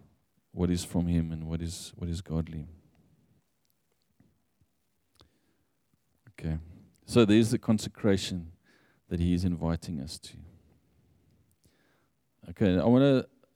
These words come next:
also to look at one or two very, um, well-known verses that I believe can kind of lead us and guide us. How do we go about this? How do we go about this consecration? And, uh, one verse that we always read when we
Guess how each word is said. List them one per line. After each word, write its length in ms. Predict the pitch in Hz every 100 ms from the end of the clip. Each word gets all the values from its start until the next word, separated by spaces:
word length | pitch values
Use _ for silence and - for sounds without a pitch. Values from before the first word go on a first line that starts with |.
| -
also 300 | 113 - - -
to 100 | 120
look 200 | 107 104
at 100 | 107 - 101 87 -
one 160 | 107
or 20 |
two 180 | 117 120
very, 420 | 92 98 113 107 - _ _ _ _ _ _ _ _ -
um, 420 | 92 87 90 87
well-known 540 | 87 95 104 95 95
verses 520 | 87 85 85 - 95 90
that 460 | 85 80 - - - _ _ _ _ -
I 40 |
believe 300 | 101 98 104
can 180 | 101 110
kind 180 | 95 110
of 180 | 107 92
lead 600 | 101 85 92 95 104 117
us 200 | 101 87
and 160 | 104 87
guide 280 | 85 90 98
us. 100 | -
How 160 | 92
do 100 | 113
we 120 | 117
go 180 | 104 98
about 360 | 95 85 82 -
this? 200 | 78 -
How 140 | 90
do 100 | 92
we 460 | 95 95 90 87 82 _ _ _ _ _ _ _ _ - _
go 200 | 104 90
about 260 | 90 85 85
this 120 | 92
consecration? 760 | - 90 87 - - 85 - 87
And, 260 | 87 87 -
uh, 60 | 90
one 320 | 90 101 113
verse 300 | 101 98 101
that 80 | 98
we 120 | 95
always 600 | 85 107 107 104 - - - _ _ _ _ -
read 360 | 98 95 92
when 280 | 90 90 90
we 400 | 87 87 87 85